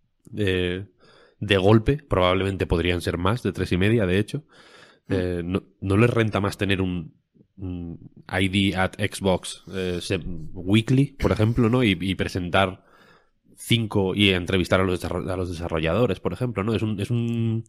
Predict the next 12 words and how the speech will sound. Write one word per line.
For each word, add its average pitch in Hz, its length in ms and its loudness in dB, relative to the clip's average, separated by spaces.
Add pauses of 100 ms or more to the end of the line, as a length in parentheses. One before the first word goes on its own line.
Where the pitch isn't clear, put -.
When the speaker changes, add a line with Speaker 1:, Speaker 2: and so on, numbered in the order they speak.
(480)
Speaker 1:
es 110 80 0
un 117 60 0
tipo 120 160 6
de 113 60 6
contenido 101 640 0 (720)
que, - 120 -12
bueno, 82 180 -4
que 73 120 -6 (380)
supongo 92 360 -2
que 92 80 0
eso 90 160 -4
también 90 640 -4